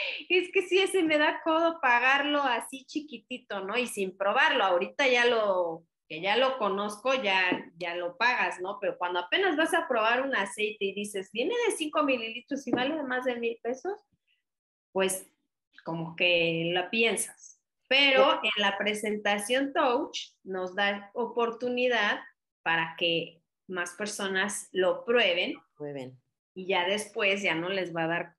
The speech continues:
Speaker 1: codo co-, comprar el de cinco. <laughs>
Speaker 2: Por eso vale la pena entrar al programa de recompensas por lealtad, por los puntos. Acuérdense que
Speaker 1: Sí.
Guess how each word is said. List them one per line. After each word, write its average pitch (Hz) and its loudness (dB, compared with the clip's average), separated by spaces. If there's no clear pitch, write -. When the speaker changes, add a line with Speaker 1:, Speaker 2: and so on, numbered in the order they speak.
Speaker 1:
codo 170 -4
co-, - -20
comprar 165 -4
el 165 -2
de 175 -4
cinco. - -8
<laughs> - 0
Speaker 2:
Por 226 8
eso 285 8
vale 285 6
la 254 4
pena 247 6
entrar 220 2
al 233 0
programa 214 -2
de 220 -2
recompensas 185 -4
por 185 -4
lealtad, 175 4
por 175 0
los 180 -2
puntos. 226 0
Acuérdense 220 -2
que 190 2
Speaker 1:
Sí. - -18